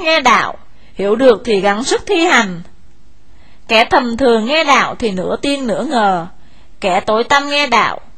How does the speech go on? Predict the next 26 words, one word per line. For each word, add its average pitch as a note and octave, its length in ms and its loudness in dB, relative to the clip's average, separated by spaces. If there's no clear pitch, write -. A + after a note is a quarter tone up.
cho D#4 220 4
là B3+ 240 4
hoang C#4 280 -2
đường G3+ 320 0
thì G3+ 160 0
cười G3 280 0
rộ. F3+ 320 -2
Nếu A#3+ 300 2
không F#4 260 -2
cười A#3+ 280 6
thì A3+ 160 0
đạo G3+ 240 2
đâu C4+ 160 2
còn G#3 340 0
là F3+ 120 0
đạo F#3+ 280 0
nữa. G3 340 -4
Lão G3 280 0
Tử, G#3+ 400 -2
Đạo G#3 240 2
Đức B3+ 280 0
Kinh. C4+ 340 4
Hết D#4+ 220 4
phần A#3+ 320 4
mười A3 220 4
ba, C4 420 6